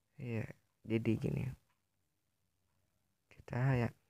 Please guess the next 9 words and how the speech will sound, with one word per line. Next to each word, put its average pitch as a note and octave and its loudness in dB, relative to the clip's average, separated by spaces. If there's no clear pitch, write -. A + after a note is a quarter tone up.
filter A#2+ -2
yang A2+ 2
keempat. A#2 -2
Strip - -2
bawah. A2 6
Ini A2+ -2
strip - -2
bawah A2+ 2
lagi A2+ 2